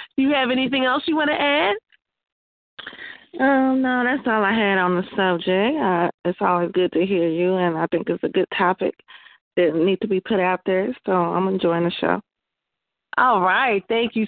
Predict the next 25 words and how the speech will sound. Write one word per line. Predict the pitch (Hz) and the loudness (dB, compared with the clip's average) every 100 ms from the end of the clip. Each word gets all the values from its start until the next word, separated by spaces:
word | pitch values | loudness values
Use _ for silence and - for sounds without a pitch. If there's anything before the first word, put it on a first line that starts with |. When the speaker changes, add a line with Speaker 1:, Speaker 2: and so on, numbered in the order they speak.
| - | -2
Speaker 1:
so | 233 240 | -2 0
much | 240 247 | 0 -2
for | - 214 | -4 -4
calling | - 254 233 214 | -2 0 0 0
in. | 131 240 359 277 | 0 0 0 0
And | 190 208 185 240 | 0 -2 -4 -2
you | 262 | 0
know | 269 | 0
what? | 285 285 - | 0 -2 -2
Tell | 285 311 | -2 0
the, | 320 | 0
um, | 277 311 | 0 -2
people | 311 330 330 254 247 - - - | -2 -4 -2 -2 -2 -4 -10 -8
where | - 233 247 | -2 0 0
they | 254 | -2
can, | 220 247 | -2 -2
um, | 214 233 226 | 0 0 0
find | - 233 247 240 | -2 0 0 0
you | 254 | 0
at | 240 240 - | 0 -2 -2
and | 202 196 190 190 202 - - | 0 2 2 0 -4 -10 -2
a | 208 | 0
little | 202 208 | 2 2
bit | 220 | 0
about | 214 208 | 2 0